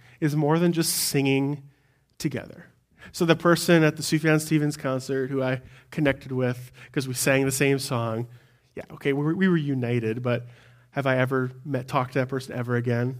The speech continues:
Absolutely not. And sure, Psalm one thirty-three, it would have been used to unite the people on their way to Jerusalem. It would have united them.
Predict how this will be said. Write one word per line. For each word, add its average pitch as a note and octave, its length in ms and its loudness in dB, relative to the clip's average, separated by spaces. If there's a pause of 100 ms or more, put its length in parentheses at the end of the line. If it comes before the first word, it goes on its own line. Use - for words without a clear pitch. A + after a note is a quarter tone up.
Absolutely C#3 420 -6
not. - 180 -10 (560)
And F#3+ 120 6
sure, F3 560 4 (300)
Psalm G3 440 8
one F#3+ 180 8
thirty-three, D#3 680 4 (440)
it F3+ 120 2
would A3+ 160 10
have B3 100 6
been A#3 140 8
used G3 540 6
to F#3+ 80 2
unite D#3+ 640 6
the F#3+ 80 2
people E3+ 400 2
on E3 560 10
their G3 160 8
way G3 140 10
to G3 80 6
Jerusalem. E3+ 760 4
It E3+ 120 2
would F3 120 6
have D#3+ 140 2
united D#3 640 2
them. A#2+ 440 -4